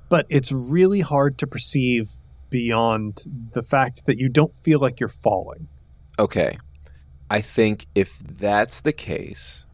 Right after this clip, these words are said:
Speaker 2: doesn't see anything, I think, <laughs> yeah, Jonnet walks into this new space, kind of sees that reality is also broken here, and he starts to, to, like, like, uh-huh.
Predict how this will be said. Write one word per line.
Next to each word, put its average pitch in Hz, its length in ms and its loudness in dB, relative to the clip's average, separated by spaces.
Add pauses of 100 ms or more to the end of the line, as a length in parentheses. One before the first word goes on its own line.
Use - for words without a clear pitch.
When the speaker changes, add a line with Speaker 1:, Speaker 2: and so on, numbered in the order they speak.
(480)
Speaker 2:
doesn't 127 360 2
see 131 160 2
anything, 120 480 2 (800)
I 139 80 2
think, 156 160 2 (140)
<laughs> - 100 -2
yeah, 127 300 2 (560)
Jonnet 156 320 2 (1000)
walks 120 480 2
into 139 140 2
this 127 220 0
new 117 200 2
space, - 640 0 (480)
kind 131 280 0
of 123 100 2
sees 127 440 2
that 113 240 6 (580)
reality 123 800 0
is 113 220 0 (120)
also 120 380 4
broken 113 460 2
here, 98 560 2 (320)
and 113 100 -2
he 117 60 0
starts 120 320 4
to, 113 180 -8
to, 139 160 -2
like, 113 260 0 (220)
like, - 140 -18 (160)
uh-huh. - 720 0